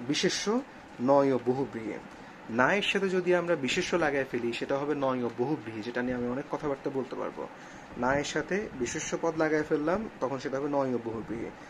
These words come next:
আর না এর সাথে হচ্ছে বিশেষণ, সর্বনাম, অব্যয়, ক্রিয়াপদ, যাই যোগ করি না কেন, সেটা হবে নয় তৎপুরুষ। আচ্ছা, যেমন অকাল, নকাল, আধোয়া, নধোয়া, নয় তৎপুরুষ। অনাচার,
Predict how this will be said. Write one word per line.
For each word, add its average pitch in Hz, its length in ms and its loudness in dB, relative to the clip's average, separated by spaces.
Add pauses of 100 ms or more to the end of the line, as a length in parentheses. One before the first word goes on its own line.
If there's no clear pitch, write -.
(220)
আর 107 100 -2
না 131 220 2
এর 156 60 2
সাথে 170 260 2
হচ্ছে 170 280 0
বিশেষণ, 151 960 2
সর্বনাম, 135 800 0
অব্যয়, 135 380 2 (120)
ক্রিয়াপদ, 160 440 4 (540)
যাই 143 260 4
যোগ 175 140 2 (100)
করি 160 140 6
না 156 100 4
কেন, 165 220 2
সেটা 147 220 -2
হবে 135 160 0
নয় 135 240 4
তৎপুরুষ। 110 440 -4
আচ্ছা, - 1200 -12
যেমন 151 300 2
অকাল, 160 340 2 (460)
নকাল, 139 360 4 (440)
আধোয়া, 131 480 4 (180)
নধোয়া, 123 580 0
নয় 143 260 4
তৎপুরুষ। - 440 -4 (240)
অনাচার, 143 420 2